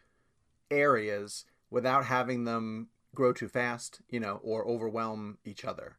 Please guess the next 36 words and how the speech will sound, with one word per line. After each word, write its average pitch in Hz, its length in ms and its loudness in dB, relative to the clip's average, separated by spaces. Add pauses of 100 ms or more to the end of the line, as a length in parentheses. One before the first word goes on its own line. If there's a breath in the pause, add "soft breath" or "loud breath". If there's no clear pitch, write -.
sort 101 180 -2
of - 60 -16
thing. - 240 -6 (680 loud breath)
It's 135 260 -2
always 220 260 8
gonna 202 160 0
take 165 280 4
people 156 300 2
who 147 180 2
are 143 80 8
just 131 240 2
invested 123 560 4
in 107 460 0 (1160)
the 135 160 2
arts 113 460 0 (120)
and 117 180 -2
sports. - 640 -6
Uh, 110 200 0
and 120 120 0
it 113 80 -4
feels 151 200 0
like 143 120 -2
in 120 80 0
Charlotte, 110 460 4 (380)
in 117 100 -2
North 117 180 2
Carolina, 101 680 0 (240)
sports - 360 2
gets - 380 2
way 120 260 2
more 104 200 -2
attention 101 460 -8 (200)
than 104 140 -6
the 104 80 -4
arts 95 260 -10
do, - 260 -12